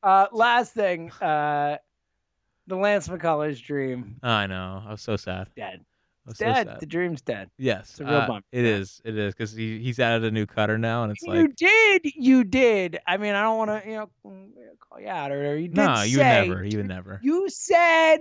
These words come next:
Speaker 1: "We'll never lie to the House listeners," and you said to the House listeners, "I will get Lance McCullers to Philadelphia."
Speaker 2: <laughs>
Speaker 1: I'm just, <laughs> you know, just, it's something that happened. So,
Speaker 2: Yeah.
Speaker 1: you know,
Speaker 2: Well
Speaker 1: <laughs> you were real.
Speaker 2: Well, f-, maybe five years from now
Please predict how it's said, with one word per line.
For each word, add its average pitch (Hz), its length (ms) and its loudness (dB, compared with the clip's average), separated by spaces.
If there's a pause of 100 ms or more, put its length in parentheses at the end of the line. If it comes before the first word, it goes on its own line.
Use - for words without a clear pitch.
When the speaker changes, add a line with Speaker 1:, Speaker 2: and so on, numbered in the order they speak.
(120)
Speaker 1:
"We'll 240 180 -4
never 240 260 -2
lie 359 220 2
to 349 60 2
the 339 60 0
House 302 220 -2
listeners," 247 420 -6
and 226 200 -12
you 320 140 -12
said - 260 2 (100)
to 392 60 -2
the 311 60 2
House 233 200 -2
listeners, 214 360 -8 (320)
"I 427 320 0
will 359 140 -6
get 294 320 -2
Lance 294 340 -2
McCullers 240 480 -4
to - 40 -20
Philadelphia." 190 600 -2
Speaker 2:
<laughs> - 260 -18
Speaker 1:
I'm 294 160 -4
just, - 120 -6 (200)
<laughs> - 180 -18
you 311 140 4
know, 214 220 0
just, 277 360 -10 (300)
it's 240 160 -10
something 370 300 -4
that 269 100 -4
happened. 202 520 -2
So, 139 200 6
Speaker 2:
Yeah. 196 80 6
Speaker 1:
you 196 80 4
know, 196 260 -2 (560)
Speaker 2:
Well 247 400 4
Speaker 1:
<laughs> - 280 2 (320)
you 226 100 -8
were 185 80 0
real. 180 420 6
Speaker 2:
Well, 127 140 6
f-, - 140 -4 (100)
maybe 123 360 2
five 120 280 -2
years 127 160 2
from 127 160 -8
now 143 360 -2